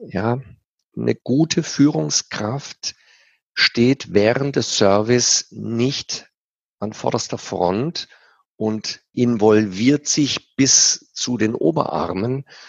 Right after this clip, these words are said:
sondern der hat ein Auge dafür, wo die Dinge gut oder nicht so gut laufen. Der hat ein Auge dafür,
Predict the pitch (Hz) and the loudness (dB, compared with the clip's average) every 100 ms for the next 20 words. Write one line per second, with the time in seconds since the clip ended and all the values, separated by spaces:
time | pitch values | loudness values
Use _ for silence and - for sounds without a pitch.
0 | - - - 110 120 123 120 120 - - | -20 -8 -2 0 2 2 2 0 -6 -14
1 | - 123 135 123 - 123 - 120 131 113 | -2 0 2 0 -4 -2 0 0 0 0
2 | 104 120 - 98 98 117 - _ _ _ | 0 -2 -2 0 2 0 -4 _ _ _
3 | _ _ _ _ _ _ _ _ _ 104 | _ _ _ _ _ _ _ _ _ -18
4 | 98 90 117 120 131 131 120 120 113 110 | -10 2 4 4 0 0 2 4 4 2
5 | - 120 151 - 120 117 120 - 117 - | -4 0 0 0 0 0 0 -2 -4 -6
6 | 98 87 80 80 - 90 82 _ - - | -6 -2 -2 -4 -8 -12 -12 _ -20 -20
7 | _ - 104 - - - 113 117 113 104 | _ -4 -4 -4 -2 2 2 2 -2 0
8 | 95 117 - - 107 107 123 | 2 2 -2 0 2 2 0